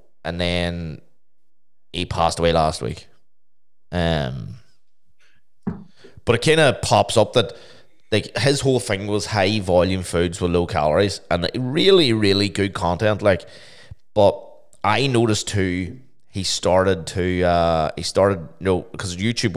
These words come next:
YouTube's gone to shit for nearly every content creator.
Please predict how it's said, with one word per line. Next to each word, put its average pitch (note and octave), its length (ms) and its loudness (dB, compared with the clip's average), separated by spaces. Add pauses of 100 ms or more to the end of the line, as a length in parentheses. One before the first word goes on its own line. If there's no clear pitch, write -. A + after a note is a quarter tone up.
(140)
YouTube's A#2 640 -6
gone F2 260 0
to D#2+ 60 -6
shit - 260 -4
for D2+ 260 -6 (180)
nearly D#2+ 360 -4
every D2 300 -6
content D2+ 460 -6
creator. D#2 340 -6